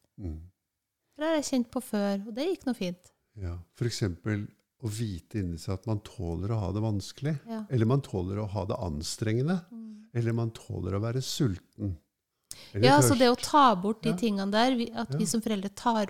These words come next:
Speaker 2: bort alle de mulighetene til å kjenne på livet,
Speaker 1: Ja.
Speaker 2: det tror jeg er en åpenbar bjørnetjeneste.
Speaker 1: Ja. At vi kan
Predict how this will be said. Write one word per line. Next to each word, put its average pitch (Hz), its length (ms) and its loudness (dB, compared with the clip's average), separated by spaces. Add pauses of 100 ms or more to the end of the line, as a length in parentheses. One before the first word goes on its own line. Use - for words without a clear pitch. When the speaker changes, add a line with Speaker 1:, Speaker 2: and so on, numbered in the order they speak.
Speaker 2:
bort 202 220 -4
alle 196 260 -2
de 196 360 -2 (240)
mulighetene 190 720 0
til 208 120 -8
å - 20 -6
kjenne 202 240 -2
på 208 100 -4
livet, 202 520 -2
Speaker 1:
Ja. 139 100 -16 (480)
Speaker 2:
det 208 160 -4
tror 220 160 -4
jeg 196 280 -2
er 185 240 -4
en 196 100 -4
åpenbar 180 500 -6
bjørnetjeneste. 180 720 -6
Speaker 1:
Ja. 135 180 -2 (1700)
At 113 160 -8
vi 123 80 -6
kan 110 300 0